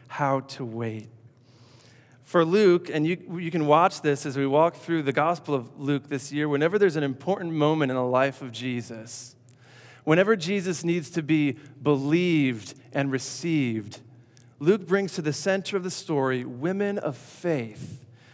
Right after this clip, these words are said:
We see it here at his birth, and we'll talk about that today. We see it throughout his ministry at key points. Mary and Martha and the other Mary and his mother Mary. We see it at his,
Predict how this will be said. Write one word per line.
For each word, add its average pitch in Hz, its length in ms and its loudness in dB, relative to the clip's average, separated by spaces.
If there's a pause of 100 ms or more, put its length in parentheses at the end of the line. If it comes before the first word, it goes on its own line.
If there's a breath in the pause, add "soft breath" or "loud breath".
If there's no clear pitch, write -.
(240 loud breath)
We 175 120 4
see 202 240 2
it 190 80 2
here 185 160 4
at 180 80 4
his 151 100 0
birth, 156 460 2
and 180 60 -12
we'll 143 100 -6
talk 160 180 -8
about 156 220 -2
that 160 180 0
today. 160 320 0
We 165 100 2
see 196 220 -4
it 190 100 2 (220 loud breath)
throughout 190 400 4
his 170 220 0
ministry 185 520 0
at 185 140 0
key 196 240 -8
points. - 760 -6 (400 loud breath)
Mary 160 420 4
and 131 120 -2
Martha 160 500 0
and 151 140 0
the 131 100 -2
other 170 160 -4
Mary 160 540 -2
and 143 80 -10
his 117 140 -12
mother 156 280 -2
Mary. 156 520 -4 (560 loud breath)
We 180 100 4
see 220 260 4
it 220 200 6 (240 loud breath)
at 165 120 2
his, 170 240 0